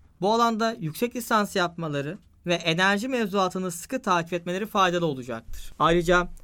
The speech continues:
enerji kaynaklarının çeşitliliği ve mevzuatın birçok konuda farklılaşması, enerji hukuku alanında uzmanlaşacaklar için alt başlıklardan birinin veya birkaçının,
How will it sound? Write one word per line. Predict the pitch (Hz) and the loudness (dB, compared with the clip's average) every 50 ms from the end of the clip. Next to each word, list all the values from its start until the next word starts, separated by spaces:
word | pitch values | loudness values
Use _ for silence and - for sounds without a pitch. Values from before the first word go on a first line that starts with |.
| - - - | -12 -4 -2
enerji | 151 160 170 175 180 175 180 175 | 0 2 2 2 2 2 -2 -2
kaynaklarının | - 233 208 196 190 - 196 190 190 185 190 | 0 0 2 2 2 2 2 2 2 0 -2
çeşitliliği | 185 - - 185 175 170 - 175 160 147 139 127 139 - - - - - - | -2 0 2 2 2 2 0 0 2 2 0 0 -2 -6 -12 -20 -18 -12 -6
ve | 151 143 143 | -4 -2 -2
mevzuatın | 147 151 156 156 156 185 180 185 185 - 214 202 180 156 - - | 0 0 0 2 2 2 2 2 0 -2 -6 -6 -8 -8 -6 -4
birçok | 262 285 277 - 302 233 - | -4 -4 -2 -2 -4 -2 -2
konuda | 226 202 180 165 165 151 | -2 -2 0 0 -2 -2
farklılaşması, | - - 160 156 147 - 151 143 135 - - 135 131 - - 190 214 226 - - - - - - - - - - | -2 -2 -2 -2 -2 -2 -6 -6 -6 -6 -10 -12 -10 -6 -4 -4 -4 -4 -6 -14 -20 -20 -20 -20 -20 -16 -10 -6
enerji | 151 151 160 165 175 180 170 170 254 | -4 -2 2 2 2 2 2 0 -2
hukuku | 262 220 - 247 - - 240 | -4 -4 -6 -6 0 0 2
alanında | 226 226 220 220 214 | 2 2 2 2 2
uzmanlaşacaklar | 220 214 196 196 208 202 202 202 196 - - 196 185 185 - 208 196 | 0 0 0 0 0 0 0 0 -2 -2 0 -2 -2 0 -2 -2 -2
için | 185 175 - 202 202 233 - - - - - - | -2 -4 -4 -6 -6 -6 -8 -16 -20 -18 -10 -2
alt | - 214 277 285 - - - | 2 2 2 2 0 -2 2
başlıklardan | - 190 190 185 - - - 202 190 185 196 196 196 196 185 | 4 4 4 2 0 -2 0 0 2 4 4 2 2 2 0
birinin | 220 208 165 139 123 151 - - - - - - - | -2 -2 -2 -2 -6 -8 -10 -18 -20 -20 -20 -8 -2
veya | 165 156 165 170 156 | 4 6 6 6 6
birkaçının, | 160 185 170 170 - 143 143 - 143 131 123 123 143 | 4 0 0 2 0 -2 0 -2 -8 -8 -8 -12 -12